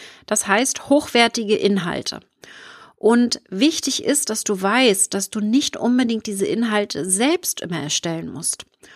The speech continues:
Hol dir ruhig Inspiration von anderen.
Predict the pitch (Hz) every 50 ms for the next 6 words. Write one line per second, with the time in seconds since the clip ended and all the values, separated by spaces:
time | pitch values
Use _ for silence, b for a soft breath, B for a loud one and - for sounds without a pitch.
0 | B B B 262 294 311 320 294 247 262 277 269 - - 240 254 - - - 233
1 | 226 202 208 202 - - - 226 240 262 262 - - 220 - - 185 214 233 240
2 | 220 214 180 156 151 151 156